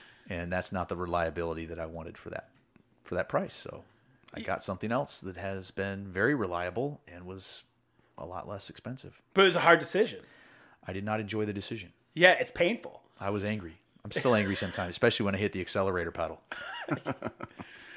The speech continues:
Speaker 2: Yeah.
Speaker 1: It's a very different experience.
Speaker 2: Yeah, and that lot, some of that's your lizard brain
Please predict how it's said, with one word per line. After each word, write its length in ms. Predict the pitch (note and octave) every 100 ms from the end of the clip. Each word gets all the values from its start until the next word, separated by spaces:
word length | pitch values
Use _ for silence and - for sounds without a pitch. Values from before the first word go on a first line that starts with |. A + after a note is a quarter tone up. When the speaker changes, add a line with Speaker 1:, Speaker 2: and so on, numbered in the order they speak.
| -
Speaker 2:
Yeah. 300 | F3 A#3+ G#3
Speaker 1:
It's 100 | A2
a 20 |
very 200 | G2+ G#2
different 260 | G2+ G#2+ G2
experience. 560 | - G#2 G2 E2+ - - _ _ _ _ _
Speaker 2:
Yeah, 160 | F3 F#3
and 140 | F#3 G3
that 200 | G3 E3
lot, 220 | E3 -
some 180 | G#3 A3+
of 60 |
that's 200 | G3+ F3
your 120 | E3+ D#3
lizard 280 | F3+ E3
brain 300 | C#3 B2+ B2